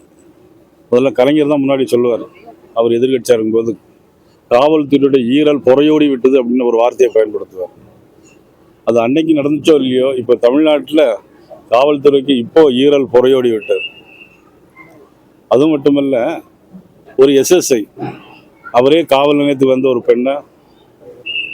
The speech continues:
தவறான முறையில நடந்து கொண்டார், பாலியல் வன்கொடுமைக்கு ஆளாக்கினார். இன்னொரு ஸ்டேஷன்ல தன்னுடைய உடன்பிறந்த சகோதரன் நாங்க இருக்கிறான்னு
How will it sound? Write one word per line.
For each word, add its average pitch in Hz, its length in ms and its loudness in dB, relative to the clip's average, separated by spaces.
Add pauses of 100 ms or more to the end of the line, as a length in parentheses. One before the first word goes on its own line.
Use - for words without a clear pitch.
(520)
தவறான 131 440 2
முறையில 123 440 0
நடந்து 113 220 -2
கொண்டார், 104 360 -2 (1000)
பாலியல் 120 600 0 (120)
வன்கொடுமைக்கு 113 600 -2
ஆளாக்கினார். 104 540 -6 (1400)
இன்னொரு 165 400 2
ஸ்டேஷன்ல 131 500 -2 (800)
தன்னுடைய 131 300 0
உடன்பிறந்த 156 400 0
சகோதரன் 135 540 0
நாங்க 120 140 -4
இருக்கிறான்னு 127 480 0